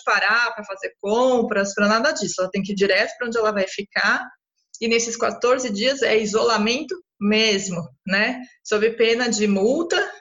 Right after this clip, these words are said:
de até setecentos e cinquenta mil dólares, é, seis meses de prisão e ser banido do Canadá por um ano. Então, é muito importante que o brasileiro leve bastante a sério essa questão do isolamento.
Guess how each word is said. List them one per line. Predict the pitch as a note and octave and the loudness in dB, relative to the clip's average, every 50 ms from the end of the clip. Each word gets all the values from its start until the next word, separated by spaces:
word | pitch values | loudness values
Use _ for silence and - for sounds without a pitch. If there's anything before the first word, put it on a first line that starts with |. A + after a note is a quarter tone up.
| - _ - | -20 _ -4
de | G3 F3+ F#3+ | -2 0 2
até | G3 F#3+ F#3+ - - - _ _ _ _ _ - F#3+ G3+ | 0 0 -2 -6 -12 -18 _ _ _ _ _ -2 -2 -2
setecentos | G3+ A3 G#3+ G#3 - - A3 A3+ A3 | 0 -2 -2 -2 -2 -2 -2 -2 -2
e | - | -2
cinquenta | A#3 A3 A3+ G#3+ G#3 G#3 G#3+ G3 | -2 2 2 2 2 2 0 2
mil | F#3+ G3 G#3+ B3+ D4+ - | 2 4 4 4 2 2
dólares, | B3+ G3 G3 F#3+ G3 G#3 A3+ C4 D4+ D4+ - - - - _ _ _ _ _ _ _ _ _ _ - - | 2 2 4 4 4 2 2 0 -2 -4 -8 -12 -18 -20 _ _ _ _ _ _ _ _ _ _ -6 -2
é, | G3+ G3+ G3+ G3+ G3+ | 0 2 4 2 2
seis | G3+ - - A#3 C4 B3+ B3+ | 2 2 0 0 0 0 0
meses | A#3 A3+ A3 G#3 G3+ F#3 | 0 0 0 0 0 -2
de | F3+ G#3 | -2 -2
prisão | G3+ G3+ G3+ G3 F3+ F3+ G3 G#3 A3 A#3+ C#4 D#4 E4+ | 0 0 0 -2 0 2 2 4 4 4 4 2 0
e | - C#4 | -4 -4
ser | - - C4+ | 0 0 0
banido | B3 - C#4+ C#4+ C#4 C#4 C4 C#4 | 2 2 2 2 0 -2 -2 -2
do | B3 C#4 | -2 0
Canadá | C4+ C#4+ B3+ A#3+ A#3 A3 A3 A3+ A#3 | 0 0 0 2 2 2 2 0 0
por | A3+ C#4 C4+ C#4+ D4 | 0 -2 -4 -2 0
um | C4 G3 | 2 4
ano. | F3+ F3 E3+ F3+ E3+ - _ _ _ _ _ _ - | 4 4 2 0 -4 -8 _ _ _ _ _ _ 0
Então, | F#3 G3 G3+ G3+ G#3 G#3+ A3+ A#3 B3 B3 | 2 2 4 4 4 4 4 4 4 2
é | A#3 | 2
muito | A3 G#3+ G#3 G#3+ A#3+ C4 D4 D4+ D#4 | 4 4 4 6 4 4 2 0 0
importante | C#4+ D4+ B3+ B3+ B3 B3 B3 B3+ B3+ | 0 0 0 2 2 0 0 0 -2
que | B3 | -2
o | A#3 | 0
brasileiro | G#3+ A3 A3 G3+ A3 G#3+ A3 A3 | 0 0 2 4 2 2 4 4
leve | A3+ G#3+ A3 G#3+ G#3 G3+ | 2 2 2 0 -2 -2
bastante | - G3+ G#3 G#3 - - - - G3+ G#3+ B3 C4 B3 - | 0 -2 -2 -2 -4 -4 -2 0 2 2 2 2 0 -2
a | D#4 C#4+ | -4 -4
sério | - - - A3 A3 A3 | -2 -2 0 0 0 0
essa | A#3 A#3 A#3+ A#3 | 0 -2 -2 -2
questão | - B3 A3+ A#3+ - A3+ A3 | 0 -2 0 2 2 2 4
do | G#3+ | 4
isolamento. | A#3 A3 A3+ A3+ A3+ B3+ C4+ C4 - - - G#3+ - | 4 2 2 2 2 2 0 0 -2 -4 -6 -10 -14